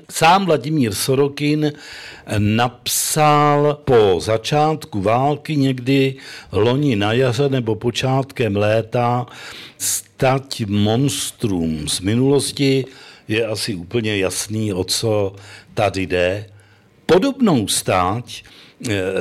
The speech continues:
napsal Boris Akunin, také velmi módní a známý spisovatel, eh, dejme tomu méně podstatný, než je Sorokin, ale každopádně,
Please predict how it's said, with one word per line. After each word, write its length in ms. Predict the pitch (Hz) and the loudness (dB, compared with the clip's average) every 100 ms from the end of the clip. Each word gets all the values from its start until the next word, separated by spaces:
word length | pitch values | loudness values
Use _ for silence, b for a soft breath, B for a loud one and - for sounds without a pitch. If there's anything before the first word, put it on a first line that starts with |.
| 92 | -2
napsal 500 | 123 123 - 170 165 | -2 -2 0 0 0
Boris 420 | 123 127 160 - | 0 2 0 -2
Akunin, 720 | - - 120 113 127 131 143 139 B B _ | -6 -4 -2 0 0 0 -2 -4 B B _
také 440 | 113 117 151 156 | -2 2 2 2
velmi 440 | 131 131 135 135 117 | 2 2 2 2 0
módní 460 | 117 123 127 139 | 0 -2 -2 -2
a 100 | 92 | -2
známý 480 | 92 113 120 139 117 | -4 -2 -2 -2 -4
spisovatel, 1000 | - 104 95 139 123 123 127 123 123 120 117 B B B | -4 -6 -2 0 0 0 0 0 2 0 -4 B B B
eh, 280 | 107 101 95 | 0 0 0
dejme 460 | 90 110 113 131 | 2 0 0 -2
tomu 440 | 127 135 120 120 110 | -2 -2 0 2 0
méně 920 | 104 107 113 101 117 110 95 78 67 64 _ | 0 0 -2 -2 0 0 0 -2 -8 -14 _
podstatný, 1080 | 90 82 - - - 113 101 110 110 107 107 B B B 104 | -4 -4 -4 -4 -2 -4 -4 -4 -2 -2 -4 B B B 0
než 280 | 104 98 | 0 0
je 100 | 123 | 0
Sorokin, 680 | 95 104 101 110 107 120 120 113 - | -2 -2 -2 -2 -2 -2 -2 -6 -4
ale 220 | 107 101 | 0 0
každopádně, 960 | 80 104 95 113 101 107 101 98 90 | 0 -4 -2 -4 -2 -2 -2 -4 -6